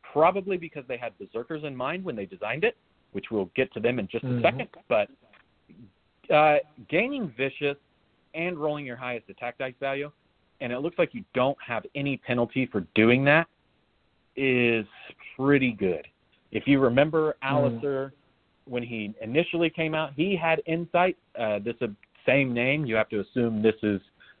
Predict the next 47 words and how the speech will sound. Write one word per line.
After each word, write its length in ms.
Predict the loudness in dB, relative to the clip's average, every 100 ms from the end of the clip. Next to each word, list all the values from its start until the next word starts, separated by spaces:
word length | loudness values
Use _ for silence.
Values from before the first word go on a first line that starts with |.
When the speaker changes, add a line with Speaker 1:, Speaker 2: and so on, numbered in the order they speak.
| 2
Speaker 1:
a 120 | 4
version 340 | 6 4 2
of 80 | -10
Alistair's, 480 | -8 -6 -6 -6 -6
but 100 | -8
this 140 | -10 -10
one 140 | -8 0
doesn't 300 | 0 0 -14
punish 280 | -14 -12 -12
you. 160 | -16 -18 _ _ _ _ _
Uh, 100 | 2 4
additionally, 400 | 4 -4 -6 -8
Harma's 360 | -8 -6 -8 -4
Speaker 2:
Mm, 60 | 0
Speaker 1:
Bannerman 360 | 0 -2 0
Speaker 2:
true. 140 | 2 2
Speaker 1:
has 180 | 0 -8
it. 140 | -10 _ _ _
But 140 | -10 2
you 220 | 4 4
have 200 | 4 2
to 80 | 2
take 220 | 0 0 0
D 160 | -2 -2
three 200 | -2 -2
wounds 420 | 2 2 0 -4
to 80 | -6
get 160 | -2 0
that 180 | 0 0
Vicious 360 | -2 0 0 -2 _ _ _ _ -4
and 300 | 2 2 4
rolling 300 | 4 4 0
the 60 | -4
highest 300 | -6 -2 4
Speaker 2:
Yeah. 140 | 6
Speaker 1:
attack 220 | 6 4
die. 260 | 4 4 2 -2
This 160 | -6 -4
doesn't 220 | -6 -6
have 180 | -6 -8
a 40 | -10
penalty, 540 | -10 -12 -12 -16 -20 _
so 340 | -2 -2 -2 -6 _ _ _ _ _ -10
that's 160 | -10 -10 -6
pretty 300 | 0 0 0
good. 300 | 0 0 -2 -8 _ _
Uh, 300 | -2 2 2